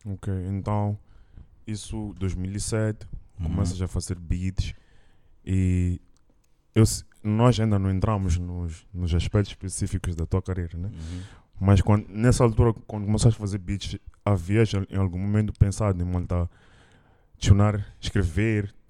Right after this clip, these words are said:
Speaker 1: teus próprios lyrics ou algo assim, ou, só, ou isso apareceu do nada?
Speaker 2: E eu decorava músicas
Speaker 1: Hum.
Speaker 2: de, like, outros rappers,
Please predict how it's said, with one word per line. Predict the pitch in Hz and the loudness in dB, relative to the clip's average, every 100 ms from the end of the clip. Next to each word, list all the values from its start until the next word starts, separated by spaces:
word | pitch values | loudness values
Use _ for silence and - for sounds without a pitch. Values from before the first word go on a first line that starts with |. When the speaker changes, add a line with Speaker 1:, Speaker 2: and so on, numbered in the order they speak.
| _ | _
Speaker 1:
teus | 110 107 | -4 -4
próprios | - 110 101 98 85 87 - | -4 -6 -4 -6 -6 -12 -8
lyrics | 92 110 104 101 - - - - | 2 4 4 0 -8 -16 -20 -18
ou | 101 | -8
algo | 98 87 | -4 -4
assim, | 90 110 107 | -2 2 4
ou, | 104 | 4
só, | - 110 | 2 0
ou | - 107 | 2 2
isso | 107 - - - | 2 -2 -8 -10
apareceu | 98 - 92 107 | 2 2 2 -6
do | 92 90 | -8 -4
nada? | 95 85 87 - - - _ _ _ - | -4 -4 -8 -16 -20 -20 _ _ _ -14
Speaker 2:
E | 80 90 87 | -10 -10 -10
eu | - | -10
decorava | 98 82 85 92 98 87 | -10 -8 -4 0 0 -2
músicas | 92 98 98 85 80 90 92 - - | -6 -6 -8 -10 -12 -12 -12 -16 -4
Speaker 1:
Hum. | 95 92 | -2 0
Speaker 2:
de, | |
like, | 80 80 | -2 -10
outros | - 92 - | -14 -14 -12
rappers, | 82 87 90 87 90 92 - - | -8 -4 -4 -2 -2 -4 -6 -18